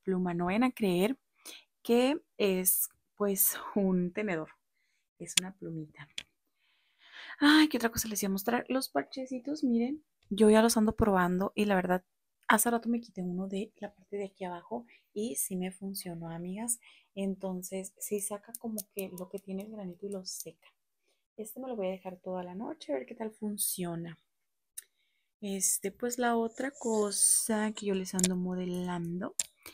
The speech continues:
¿qué creen que es? Pues las uñiquis, miren. Estas uñas hermosas. Yo, sinceramente, no estoy acostumbrada a traer uñas.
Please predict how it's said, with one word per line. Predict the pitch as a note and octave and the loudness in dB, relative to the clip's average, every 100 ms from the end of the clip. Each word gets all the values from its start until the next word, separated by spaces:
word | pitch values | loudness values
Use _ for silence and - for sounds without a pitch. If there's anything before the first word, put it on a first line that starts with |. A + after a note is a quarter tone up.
| - _ | -20 _
¿qué | D4+ | -12
creen | - D#4 D#4 | -2 0 0
que | D4 - | -2 -6
es? | - - - - - _ _ _ _ _ _ _ _ _ _ _ _ - _ _ _ _ | -8 -8 -8 -12 -18 _ _ _ _ _ _ _ _ _ _ _ _ -20 _ _ _ _
Pues | A3+ G#3 | -6 -6
las | G3+ G3+ | -6 -6
uñiquis, | G3 F#3+ G3 G#3 _ - D4 D#4 - - | -4 -2 -2 -6 _ -10 -6 -2 -2 -2
miren. | G3 F#3 G#3 D4+ _ _ _ _ _ _ _ _ _ _ | -4 -4 -6 -10 _ _ _ _ _ _ _ _ _ _
Estas | G3 G3 G3+ G3+ - - | -10 -8 -8 -10 -14 -12
uñas | F3+ E3+ D#3+ D#3+ F#3 - | -10 -8 -10 -12 -16 -10
hermosas. | A#3 G#3+ F#3 F3 E3+ E3+ G#3 A#3 _ _ _ _ _ - | -8 -6 -6 -8 -12 -14 -16 -18 _ _ _ _ _ -6
Yo, | A3 A#3+ C4+ D4+ | 2 4 4 0
sinceramente, | B3 A3+ G#3 G3 G3 G3 | 2 2 2 0 0 2
no | G#3 | 0
estoy | G#3 G#3+ | 0 -2
acostumbrada | G3+ A3 G#3 G#3 F#3+ F3 F3 - | -4 -4 -4 -4 -4 -4 -6 -6
a | - G3 | -6 -6
traer | - F#3 F3+ | -6 -4 -2
uñas. | F#3 G3 C4+ - - | 0 0 -2 -2 -2